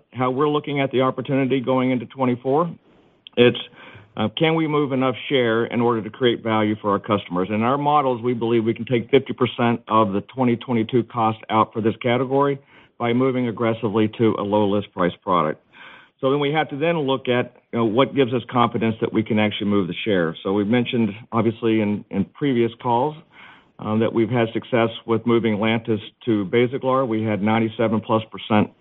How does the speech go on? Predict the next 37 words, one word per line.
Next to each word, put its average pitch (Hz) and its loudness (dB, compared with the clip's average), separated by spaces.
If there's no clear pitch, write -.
conversion 113 0
for 107 0
that 107 0
product, 104 -2
um, 101 0
back 104 0
in 104 0
the, 98 -2
in, 92 0
um, 90 0
you 98 2
know, 95 -2
many 110 0
years 110 -2
ago. 127 -2
And 104 0
if 117 -4
you 123 0
look 135 -2
at, 120 -2
at - -2
one 143 0
example, 131 -2
which 123 -2
is 117 2
a 110 2
client 120 -2
in 120 2
Medicaid 113 -2
that 104 0
has 101 -2
chosen 107 0
to, 104 2
uh, 98 2
to 107 0
exclude 107 2
the - -8